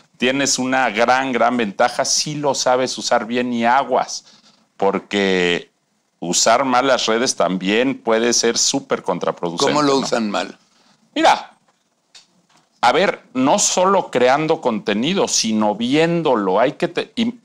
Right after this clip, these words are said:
Speaker 1: y yo aprovecho, si me das permiso,
Speaker 2: Claro.
Speaker 1: mi querido Carlos, porque yo es algo que traigo así como súper metido y me da mucha ansiedad saber cuántos chavos y chavas, eh, están usando las redes sociales todo el día y todo el día están dándole scroll a su TikTok y a su Instagram, ¿no?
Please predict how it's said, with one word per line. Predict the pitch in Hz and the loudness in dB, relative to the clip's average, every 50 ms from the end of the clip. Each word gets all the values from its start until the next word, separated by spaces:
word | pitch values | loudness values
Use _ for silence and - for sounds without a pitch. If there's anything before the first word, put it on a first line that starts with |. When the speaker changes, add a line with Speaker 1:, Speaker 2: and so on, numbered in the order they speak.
| _ _ _ | _ _ _
Speaker 1:
y | - 110 107 | -4 -4 -2
yo | 104 127 120 | 0 2 0
aprovecho, | 110 - - 123 120 117 139 151 156 160 - 175 160 | 0 2 0 0 0 2 0 0 -2 -2 -2 -2 -2
si | - - | -2 -4
me | 117 110 110 | -4 -4 -2
das | 127 - - - | -2 -2 -2 -2
permiso, | - - 127 113 113 131 - | -2 -4 -2 0 0 0 2
Speaker 2:
Claro. | 147 - 165 165 156 | 2 2 2 2 2
Speaker 1:
mi | 143 131 - | 0 0 0
querido | 117 117 120 123 117 | 0 0 0 0 0
Carlos, | 127 120 123 135 - | 0 0 0 0 -2
porque | - - 110 - - 127 | -4 -6 -8 -4 -4 -2
yo | 123 156 | -2 0
es | 160 156 175 | 0 0 0
algo | 175 170 165 170 165 | 0 0 0 0 -2
que | - 127 | -4 -4
traigo | - - 135 139 139 139 143 | -2 0 0 0 2 2 0
así | 135 - - 131 131 127 | -2 -2 -4 -6 -8 -8
como | - - 143 131 113 | -10 -8 -6 -4 -4
súper | - - 101 - 107 104 | -6 -8 -6 -6 -4 -4
metido | 107 101 98 - - 120 123 117 139 139 | -4 -6 -6 -6 -6 -6 -4 -2 -2 -2
y | |
me | 123 113 104 | -2 -2 0
da | 98 110 117 123 127 123 - - - - - - - - - - - - - - - - - | 2 2 2 2 2 0 -2 -10 -20 -18 -14 -10 -10 -8 -8 -8 -8 -8 -10 -12 -14 -14 -8
mucha | - 117 139 143 - 165 170 | -4 -2 -2 0 2 0 0
ansiedad | 156 147 - - 139 135 123 120 123 139 127 156 180 202 - - - _ _ _ _ _ | 2 0 -2 0 2 2 2 4 4 4 4 2 2 0 -4 -12 -20 _ _ _ _ _
saber | - - - 147 143 139 131 135 139 139 147 143 - _ _ _ | -6 0 2 2 2 2 2 0 0 -2 -4 -6 -10 _ _ _
cuántos | - 151 147 156 - - - 165 - - - | 0 0 0 0 0 -2 -2 -2 -2 -2 -6
chavos | - - 135 117 127 120 127 123 - - - | -2 2 2 2 4 2 0 -2 -2 -2 -4
y | 101 | -4
chavas, | - - - 117 117 113 117 110 - - - - _ _ _ _ _ _ _ - | -4 0 2 2 4 4 2 0 0 -2 -6 -8 _ _ _ _ _ _ _ -4
eh, | 104 107 107 | -2 0 0
están | 101 - - - 120 127 135 | 0 0 2 2 2 2 2
usando | 135 127 - - 123 120 131 131 131 131 | 0 0 2 2 2 2 2 2 2 2
las | 123 117 104 95 - | 4 4 2 2 2
redes | 123 123 123 113 | 2 2 2 2
sociales | - 101 - - 120 117 117 113 - - - | 0 -2 0 2 2 2 2 0 -2 0 2
todo | 135 131 | 2 4
el | 131 123 117 | 4 2 2
día | 110 123 127 127 123 | 2 2 2 2 2
y | 120 | 0
todo | - - 131 131 | 2 2 2 2
el | 127 | 4
día | 127 131 | 4 2
están | 131 127 - 127 120 120 117 | 0 2 2 0 0 2 2
dándole | 120 120 123 131 127 117 104 104 | 2 2 4 2 2 2 2 0
scroll | - - - - 143 135 127 127 131 127 | -2 -2 -2 0 4 4 4 4 4 4
a | 120 113 | 2 2
su | - - 113 95 | 0 -2 -6 -8
TikTok | - _ - 135 117 - - - 123 107 - - 117 | -8 _ -2 -2 -2 -4 -2 -2 -2 -2 0 0 2
y | |
a | 104 95 | 2 2
su | - - - 120 | 2 0 -2 -2
Instagram, | 123 131 135 131 - - - 120 113 110 110 104 104 107 | -2 -2 -2 -2 0 2 2 2 2 4 2 0 0 0
¿no? | 110 117 151 - | -2 -4 -4 -4